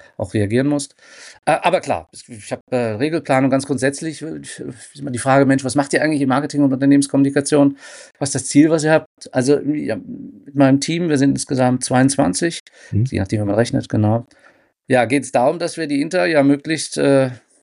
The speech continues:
Speaker 1: ja, ich sag dann immer, klar und konsistent und wirkungsvoll,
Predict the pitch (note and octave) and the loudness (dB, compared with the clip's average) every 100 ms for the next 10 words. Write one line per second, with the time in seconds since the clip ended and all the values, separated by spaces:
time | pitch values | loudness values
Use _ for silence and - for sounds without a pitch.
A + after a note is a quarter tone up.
0 | _ _ A#2 G2+ F#2+ G2 G#2 - B2 C#3+ | _ _ -2 0 -2 -6 -10 -6 -2 -2
1 | C3+ C3+ C#3 B2+ D#3+ E3 D3+ C3 A#2+ - | -2 -4 -2 0 -2 -4 -4 -4 -4 -4
2 | D#3+ G#3 - - - - - - - - | -4 -6 -16 -20 -20 -20 -20 -20 -12 -10
3 | B2+ D3 G#3 C#3+ - - A2+ E3+ | -2 0 0 0 -4 -2 -2 -2